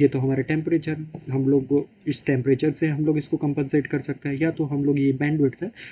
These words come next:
बैंडविड्थ से इसको compensate कर सकते हैं और output हमें इतना मिल जाएगा। ठीक है, अगर input और output के बीच में अगर हम लोग यहाँ पे देखेंगे, the relation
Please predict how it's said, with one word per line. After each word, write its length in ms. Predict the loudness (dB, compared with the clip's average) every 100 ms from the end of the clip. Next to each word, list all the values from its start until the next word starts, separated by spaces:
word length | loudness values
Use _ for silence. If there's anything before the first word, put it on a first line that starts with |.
| -6 0
बैंडविड्थ 380 | 4 6 4
से 120 | 4 -2
इसको 200 | 0 -2
compensate 540 | -2 -4 -4 -4 -6
कर 120 | -8
सकते 300 | -10 -12 -12
हैं 100 | -10 -4
और 100 | -2
output 340 | -2 0 -2
हमें 260 | 0 -2 -2
इतना 200 | -2 0
मिल 180 | 0 0
जाएगा। 260 | -2 -8 -14 _ _ _ _ _ _ _ _ _ _ _ -20 -20 -20 _ -2
ठीक 180 | 0 -2
है, 80 | -10 -16 -16 -18 -12 -6
अगर 260 | -2 0 4
input 440 | 4 4 2 2
और 140 | 0 0
output 400 | 0 2 0 0
के 80 |
बीच 300 | 2 2 0
में 80 | -2
अगर 160 | 0 0
हम 140 | 0
लोग 200 | 0 0
यहाँ 180 | -2 -2
पे 80 | 0
देखेंगे, 380 | 0 0 -4 -6
the 420 | -10 -6 -2 0
relation 320 | 2 0 0